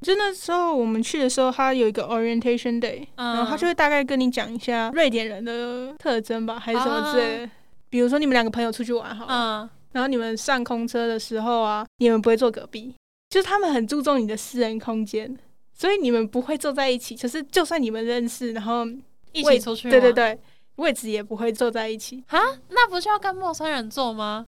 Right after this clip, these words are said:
Speaker 1: 这我就真的不太清楚了。
Speaker 2: <laughs>
Speaker 1: 不过我跟我们一起出去玩的那个瑞典人就还好，不知道是不是因为像我们强迫他，然后我们坐在一起之类的。
Speaker 2: <laughs> 所以他应该没有很想跟你们坐在一起。
Speaker 1: 没有啦，应该还好啊。反正就他们很注重大家的私人空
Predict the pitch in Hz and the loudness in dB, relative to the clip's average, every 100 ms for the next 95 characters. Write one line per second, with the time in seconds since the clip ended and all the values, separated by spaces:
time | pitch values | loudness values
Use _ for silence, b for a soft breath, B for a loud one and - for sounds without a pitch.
0 | _ _ 294 233 208 208 226 214 294 277 | _ _ 0 0 0 -2 -4 -2 -2 2
1 | 233 262 220 220 220 - 220 - - - | 2 2 0 0 -2 -2 -4 -8 -8 0
2 | 285 403 277 - 330 349 233 247 240 - | 6 8 8 8 6 4 4 0 -2 -6
3 | 240 262 233 233 233 226 226 226 220 233 | -4 0 0 0 -2 0 2 2 0 -4
4 | 240 254 240 240 220 - 214 208 226 214 | -6 -10 0 2 2 -2 -4 -4 -4 -6
5 | 247 285 - - 247 240 233 247 254 240 | -10 -10 -16 -10 -2 0 0 0 2 0
6 | 226 240 220 226 - 220 285 247 240 226 | 0 -4 -4 -6 -6 0 2 4 4 4
7 | 208 214 220 262 247 240 277 247 - 240 | 2 6 8 10 8 8 6 2 2 4
8 | 233 226 - 370 415 415 415 440 359 330 | 6 6 2 0 0 4 4 4 4 2
9 | 294 294 240 254 233 214 226 214 214 - | 2 2 2 0 0 0 2 0 0 0
10 | 311 254 240 247 294 247 220 214 208 208 | 4 6 6 6 4 4 4 2 2 0
11 | - 262 302 294 240 226 240 214 - - | -2 4 6 6 4 2 0 -4 -4 2
12 | 339 370 381 392 311 226 254 254 240 226 | 2 2 2 4 4 4 2 2 0 -2
13 | 220 247 240 233 220 - - - - 240 | -4 -2 2 2 0 -4 -8 -8 -2 -2
14 | 226 233 | -2 -2